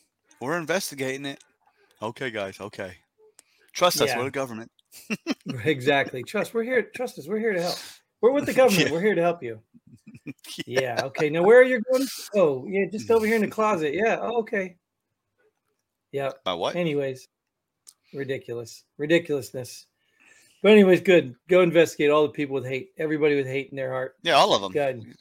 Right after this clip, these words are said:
Speaker 1: I don't
Speaker 2: Go
Speaker 1: care
Speaker 2: for
Speaker 1: what
Speaker 2: it.
Speaker 1: hate it is. Investigate 'em all. If it's
Speaker 2: And
Speaker 1: white
Speaker 2: no,
Speaker 1: hate.
Speaker 2: uh, no, I said that, y-, you know, I don't mean that directly.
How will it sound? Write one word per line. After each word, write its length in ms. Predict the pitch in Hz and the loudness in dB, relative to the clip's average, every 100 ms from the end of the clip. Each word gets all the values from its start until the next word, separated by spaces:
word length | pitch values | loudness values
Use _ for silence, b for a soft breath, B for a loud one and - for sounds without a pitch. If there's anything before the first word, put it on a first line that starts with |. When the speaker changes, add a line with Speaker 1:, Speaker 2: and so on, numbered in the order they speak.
| _ | _
Speaker 1:
I 40 | - | -12
don't 80 | |
Speaker 2:
Go 80 | - | -6
Speaker 1:
care 80 | 170 | -6
Speaker 2:
for 140 | - 170 | -4 -4
Speaker 1:
what 100 | 139 | 0
Speaker 2:
it. 20 | |
Speaker 1:
hate 100 | 113 | 0
it 80 | 101 | 0
is. 160 | 95 - | -6 -12
Investigate 460 | 117 131 147 147 | -14 -12 -8 -8
'em 100 | 143 | -6
all. 220 | 135 95 - b b b b - | -6 -8 -12 b b b b -18
If 100 | - | -10
it's 140 | - | 2
Speaker 2:
And 80 | 208 | 8
Speaker 1:
white 80 | 220 | 10
Speaker 2:
no, 160 | 220 | 10
Speaker 1:
hate. 200 | 240 220 - | 8 4 0
Speaker 2:
uh, 40 | 214 - _ _ _ | -8 -10 _ _ _
no, 200 | 208 190 | -2 2
I 120 | 185 | 2
said 280 | 170 233 220 | 4 6 6
that, 280 | 175 156 - _ 349 349 | 6 2 0 _ -18 -10
y-, 160 | 190 - | -8 -6
you 100 | 170 | -2
know, 100 | 165 | 0
I 20 | |
don't 200 | 185 156 | -2 -2
mean 200 | 175 170 | -2 -2
that 200 | 151 120 | -4 -6
directly. 560 | 135 151 147 123 117 | -4 -4 -4 -12 -18